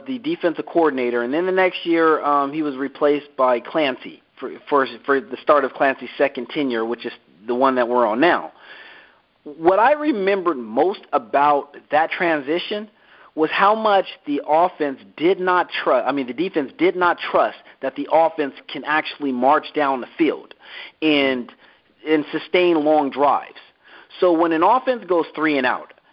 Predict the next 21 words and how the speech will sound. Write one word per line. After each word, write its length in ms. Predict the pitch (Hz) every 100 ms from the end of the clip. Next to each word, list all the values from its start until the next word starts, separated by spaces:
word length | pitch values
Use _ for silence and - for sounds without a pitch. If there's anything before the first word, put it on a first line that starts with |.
| _ -
as 160 | 147
often 420 | 151 175 175 170 151
as 200 | 135 139
U 160 | 165
S 80 | 151
C's 160 | 170 151
offense 380 | 147 139 147 131
did 160 | 143 123
last 340 | 131 131 -
season, 340 | 170 135 95 85 _ _ _ _ - _ _ _ 147
the 60 |
defense 540 | 139 196 285 277 247 220
begins 500 | 170 175 165 190 175 - - -
to 240 | 165 143 - -
sn-, 140 | 156 - - -
snark 420 | 160 185 196 - - _ _ _ _ _
and 480 | 175 160 151 139 123 -
whisper 640 | 107 160 165 - 117 92 -
amongst 480 | 131 143 175 180 -
one 160 | 160
another 480 | 143 139 156 104 76